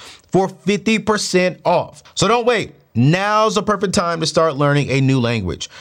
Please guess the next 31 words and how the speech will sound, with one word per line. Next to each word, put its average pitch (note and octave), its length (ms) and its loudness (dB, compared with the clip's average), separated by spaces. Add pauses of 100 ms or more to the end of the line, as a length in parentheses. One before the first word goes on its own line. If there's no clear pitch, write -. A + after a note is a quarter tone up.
(100)
My A#2 260 0
listeners C#3+ 560 0
can A2+ 260 -4
get C#3 280 -4
this C#3 240 -2
awesome D#3 420 0
deal C#3+ 240 2
for C#3 220 -2
a C3+ 140 0
limited D#3+ 600 0
time. C#3+ 480 -2 (380)
Just A#2+ 200 -2
go D3 160 2
to C#3+ 140 -2
rosettastone C3+ 680 0
dot C3+ 240 -2
com D3+ 300 -2
slash C#3 440 -4
today. F3 380 0 (360)
Start G#3 440 0
unlocking G#3 560 2
languages F3+ 580 2
and D#3 220 0
traveling G3+ 640 0
with F#3+ 160 0
no F#3+ 240 2
worries F3 580 0 (340)
by B2 140 -2
going D3+ 380 0
to B2+ 160 0
rosettastone D3+ 1200 0